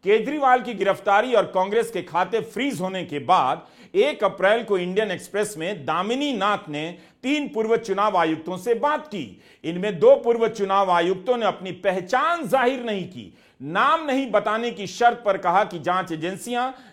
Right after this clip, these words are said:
निष्पक्ष और स्वतंत्र चुनाव से छेड़छाड़ कर सकती हैं। चुनाव आयोग को कम से कम एजेंसियों से मुलाकात करनी चाहिए और जानना चाहिए कि ये कार्रवाई चुनाव के बाद तक क्यों नहीं रुक सकती है।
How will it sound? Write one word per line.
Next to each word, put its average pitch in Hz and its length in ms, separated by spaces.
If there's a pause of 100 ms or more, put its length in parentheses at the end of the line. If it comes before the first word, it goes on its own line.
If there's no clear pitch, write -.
निष्पक्ष 214 580 (140)
और 196 160
स्वतंत्र 240 580
चुनाव 208 420
से 185 180
छेड़छाड़ 214 720
कर 170 180
सकती 160 380
हैं। 110 200 (320)
चुनाव 190 340
आयोग 208 360
को 226 100
कम 262 240
से 214 120
कम 226 240
एजेंसियों 202 500
से 196 140
मुलाकात 156 580
करनी 185 300
चाहिए 151 520 (200)
और 196 260
जानना 214 400
चाहिए 214 400
कि 202 120
ये 185 180
कार्रवाई 180 640 (280)
चुनाव 233 400
के 214 240
बाद 214 340
तक 214 200
क्यों 226 200
नहीं 190 220
रुक 170 200
सकती 143 460
है। 170 220